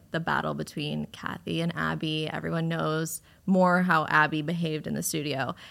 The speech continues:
As a watcher, I was saying before that I'm very intrigued by candy apples because the way it was abusive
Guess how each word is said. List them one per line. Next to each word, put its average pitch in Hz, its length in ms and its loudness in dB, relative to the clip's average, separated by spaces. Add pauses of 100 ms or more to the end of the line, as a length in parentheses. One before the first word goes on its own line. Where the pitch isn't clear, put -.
(140)
As 180 180 6
a 180 100 4
watcher, 160 760 2 (140)
I 175 80 4
was 170 100 2
saying 160 240 -2
before 156 380 -2
that 147 100 2
I'm 156 140 0
very 165 260 2
intrigued 160 420 -4
by - 140 -6
candy 165 320 -4
apples - 480 -4
because 165 480 -4 (240)
the 202 80 6
way 185 480 8
it - 160 0
was 170 460 6
abusive 160 720 2